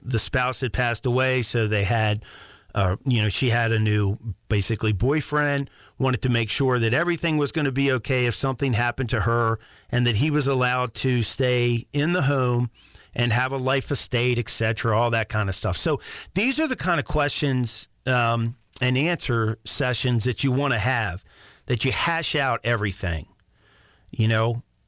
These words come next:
And in planning, you do that. And sure, you have to do some homework, and you have to spend some time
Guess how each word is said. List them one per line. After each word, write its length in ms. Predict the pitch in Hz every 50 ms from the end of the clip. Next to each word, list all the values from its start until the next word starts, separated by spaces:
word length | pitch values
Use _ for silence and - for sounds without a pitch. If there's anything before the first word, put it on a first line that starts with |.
| _ _ _ _ _ _ _ _ _
And 440 | 123 123 120 120 123 123 117 113 - _ _ -
in 220 | 139 131 127 117
planning, 720 | - - 180 208 240 277 285 240 143 120 113 113 120 113 - _ _ _ _ _ -
you 140 | 131 143
do 260 | 143 123 190 254 311 294
that. 280 | 165 98 80 80 - - _ _ _ _ _ _ _ _ _ _ _ _ - - _ _ _ _ - - _ -
And 160 | 196 214 -
sure, 240 | - - 320 220 151
you 100 | 127 113
have 160 | 120 127 -
to 100 | - 110
do 140 | 104 113 107
some 200 | - 113 107 85
homework, 580 | 117 110 107 110 107 113 143 185 196 - - - _ _ _ _ _ _ _ _ _ _ _ _ _
and 160 | 143 143 139
you 60 | 127
have 160 | 135 143 139 -
to 80 | -
spend 320 | 127 - - 135 131 135 131
some 140 | - 131 113
time 640 | - - 127 123 120 127 131 139 151 160 151 143